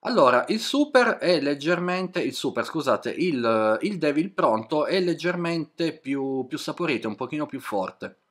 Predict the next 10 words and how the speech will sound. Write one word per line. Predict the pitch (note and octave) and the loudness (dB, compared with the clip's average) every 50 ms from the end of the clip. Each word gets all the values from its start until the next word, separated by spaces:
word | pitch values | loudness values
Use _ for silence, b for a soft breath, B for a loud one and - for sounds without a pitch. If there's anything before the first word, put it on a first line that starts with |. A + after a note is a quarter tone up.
| _ _ _ _ _ _ _ _ _ _ B B B B B B B B B B B B _ | _ _ _ _ _ _ _ _ _ _ B B B B B B B B B B B B _
Però | - F#3+ G3 G#3 G#3+ G#3+ A3 G#3 - - | -2 0 4 4 6 6 6 4 4 0
questo | - - G3 G3 G3 - F#3+ E3 | 0 0 0 0 0 0 -2 -2
si | - - D3+ | 0 0 0
nota | D3 D3+ D3 D3 C#3+ C#3+ - D3 C#3 C3+ C3 C3 B2+ B2+ B2+ B2 B2 - | 2 2 4 2 2 2 0 2 2 2 4 2 2 2 2 2 0 2
alla | - C3+ D#3 D3+ D3+ C#3+ | 2 2 2 2 0 0
prima, | - D#3+ D#3 D#3 D#3+ D3+ C#3+ C3+ | 0 0 0 0 2 2 2 2
alle | C3+ C3 | 0 -2
prime | C3 D3 D3+ D3+ D3 | -2 -2 -2 -2 0
due | C#3+ C#3+ C#3 | 0 0 0
svapate. | A#2+ B2+ B2+ B2+ - G#2+ G#2 G2 - - G2+ G2+ G2 - _ | 2 2 0 2 2 2 2 2 0 -4 -8 -8 -8 -10 _